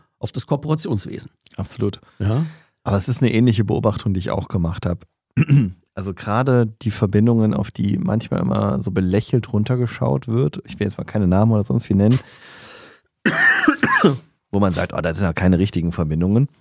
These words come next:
Speaker 2: Wenn man die mal dann kennenlernt, dann merkt man, dass da wesentlich mehr Substanz ist.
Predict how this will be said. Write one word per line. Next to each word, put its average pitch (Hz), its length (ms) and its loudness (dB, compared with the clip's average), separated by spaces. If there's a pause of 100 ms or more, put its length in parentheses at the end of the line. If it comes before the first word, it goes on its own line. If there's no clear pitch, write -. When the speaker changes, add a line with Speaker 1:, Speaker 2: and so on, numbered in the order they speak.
(300)
Speaker 2:
Wenn 190 180 -2
man 202 120 2
die 196 80 -2
mal 95 120 0
dann 80 200 -4
kennenlernt, 82 800 -2 (280)
dann 87 180 -6
merkt 87 280 -4
man, 90 240 -4
dass 90 160 -8
da 87 220 -8
wesentlich 92 440 -6
mehr 90 160 -4
Substanz 104 520 -4
ist. - 260 -4